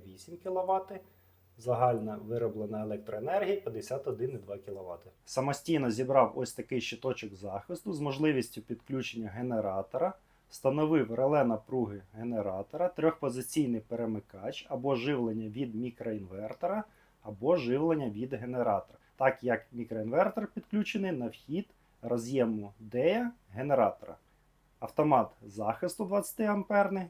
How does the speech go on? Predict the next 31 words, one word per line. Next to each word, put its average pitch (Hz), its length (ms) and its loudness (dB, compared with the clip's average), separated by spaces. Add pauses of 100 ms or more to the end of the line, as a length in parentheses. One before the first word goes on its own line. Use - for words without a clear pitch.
(140)
розетка 143 520 2
від 113 280 -4
мікроінвертора 117 880 0 (100)
та 123 120 0
Дея, 104 560 -4 (520)
автомат 143 560 4 (200)
по 127 180 4
постійному 110 720 -4
струму 101 640 -4
сонячна 110 640 -2
панель 113 340 -2 (200)
один 208 400 0
та 104 180 -18
сонячна 147 540 -4
панель 117 280 -6 (340)
два. 101 280 -6 (260)
Всередині 117 600 4
наш 110 200 2
щиток - 500 -2
виглядає 113 640 2 (100)
ось 127 220 -6
так. 90 200 -14 (560)
Провід, 113 400 2
який 113 200 2
виходить 107 460 -2
з - 40 -8
щитка, - 420 0
заходить 117 500 -4
на 104 100 -6
генераторний 107 760 -2
роз'єм, 87 580 -14